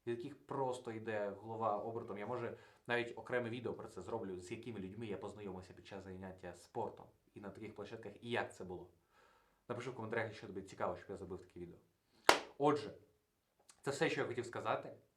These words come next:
А, якщо ти досі вагаєшся, займатися чи не займатися, спробуй. Постав собі двадцять один день і двадцять один день, кожен день подряд,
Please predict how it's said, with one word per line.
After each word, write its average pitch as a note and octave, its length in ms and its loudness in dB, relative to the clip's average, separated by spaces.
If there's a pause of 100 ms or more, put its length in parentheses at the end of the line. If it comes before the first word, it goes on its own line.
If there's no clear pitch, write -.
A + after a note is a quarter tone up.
(760)
А, G#2 380 8 (1200)
якщо A#2+ 320 0
ти C3+ 340 2 (160)
досі A#2+ 580 4
вагаєшся, A2 560 2
займатися A2 580 0
чи - 140 -6
не A2 80 -4
займатися, A2 460 -2
спробуй. A#2+ 460 6 (1300)
Постав C3 300 4
собі A#2+ 160 -2
двадцять C3 380 10
один E3 220 2
день C3 340 2
і A#2+ 60 -6
двадцять D3+ 340 6
один C3+ 140 -2
день, C#3+ 220 0 (200)
кожен - 300 4 (120)
день A2 340 2
подряд, A2+ 460 2